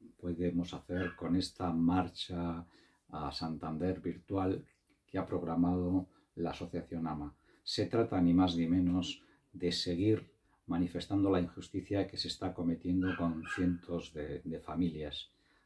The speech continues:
donde todos sabemos quiénes son los culpables, porque así lo han dicho los jueces. Los culpables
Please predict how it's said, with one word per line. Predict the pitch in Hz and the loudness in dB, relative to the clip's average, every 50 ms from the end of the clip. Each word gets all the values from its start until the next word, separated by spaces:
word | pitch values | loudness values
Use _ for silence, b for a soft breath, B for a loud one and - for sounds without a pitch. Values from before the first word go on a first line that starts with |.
| b - | b -8
donde | 90 92 90 87 87 87 90 87 | -4 0 2 2 4 4 2 -2
todos | 87 - - 110 104 95 87 | -2 -4 -2 0 0 0 0
sabemos | - 87 82 90 85 87 87 85 - | 0 -2 0 2 4 4 4 2 0
quiénes | - - 98 92 | -2 0 0 0
son | - - 95 | 2 2 0
los | 90 87 | 0 -2
culpables, | - 90 87 82 - 101 92 92 90 90 | -2 -8 -6 -2 0 0 2 2 0 -2
porque | - 87 82 - 85 | -4 -8 -10 -8 -6
así | 78 - 98 90 | -6 -2 -2 0
lo | 87 90 | 0 2
han | 85 87 | 2 2
dicho | 87 87 - 85 | 2 0 -4 -6
los | 76 76 - | -6 -6 -6
jueces. | - - 104 98 - 95 95 - - _ b b b b b b b b b b | -6 -6 -6 -4 -4 -8 -8 -8 -12 _ b b b b b b b b b b
Los | 87 90 85 - | -8 -8 -6 -6
culpables | - 92 85 85 - 104 104 95 87 76 71 - - - - | -4 -6 -4 0 2 2 4 4 2 0 -2 -6 -12 -14 -16